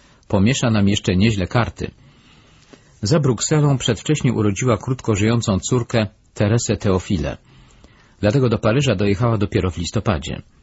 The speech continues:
Towarzyszył jej mały Jakub, o którego ojciec martwił się, że w obcym środowisku zapomni mówić po polsku.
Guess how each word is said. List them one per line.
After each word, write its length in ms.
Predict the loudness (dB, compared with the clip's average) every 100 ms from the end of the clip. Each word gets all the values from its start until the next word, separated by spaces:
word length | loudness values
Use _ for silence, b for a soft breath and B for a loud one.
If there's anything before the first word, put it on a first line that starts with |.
| b b b b b b b b b -4
Towarzyszył 500 | 0 2 0 0 2
jej 260 | 2 0 0
mały 300 | 2 4 4
Jakub, 460 | 2 2 -4 -6 -14 -14
o 80 | -12
którego 380 | -2 0 2 2
ojciec 360 | 2 0 0
martwił 440 | 0 0 0 -2 -2
się, 180 | 0 0
że 180 | 0
w 80 | -2 -4
obcym 360 | -6 0 0
środowisku 560 | 2 0 0 -2 -2 0
zapomni 480 | 0 0 2 4 2
mówić 280 | 2 -2
po 120 | -2 -2
polsku. 500 | -2 -4 -10 -12